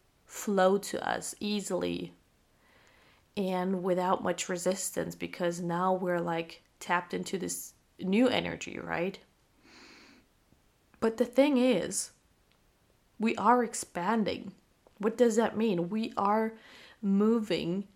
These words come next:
beyond our comfort zone. We are tapping into for what for our mind is, like,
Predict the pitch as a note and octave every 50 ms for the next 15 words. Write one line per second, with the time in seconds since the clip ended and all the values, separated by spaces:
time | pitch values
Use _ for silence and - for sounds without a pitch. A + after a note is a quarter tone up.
0 | _ _ _ _ _ - - G#3 F#3+ G3 G3+ F#3 F#3 F3+ F3 F3 F#3 F#3 - -
1 | F3 E3+ E3 E3+ F3 F3 E3+ - - - F3 G3 G#3+ - A3 F#3+ - - D#3+ A#2
2 | D2 C#2 - - - _ _ _ _ _ _ _ _ _ _ _ _ _ _ -
3 | - - - - - G#3 G#3 A3 A3+ A3+ - - F#3+ G3 G#3 A3 A3+ A3+ A#3 A#3
4 | A3+ A3+ - - _ _ _ _ _ _ - - - - - G#3 A3 G#3+ - G#3
5 | G3 G3 F#3 F3 - F#3+ G3+ G3 F#3+ - - G#3 G3 F#3+ F#3 F#3 - - - -
6 | - A#3 G#3 F#3+ - - - G3 F#3+ F#3 - - - F#3+ F3+ F3+ F3 E3+ E3+ F3
7 | F#3 G#3+ A3+ G#3 F3+ E3+ F3+ F3+ E3+ F3+ F3+ E3 E3+ E3+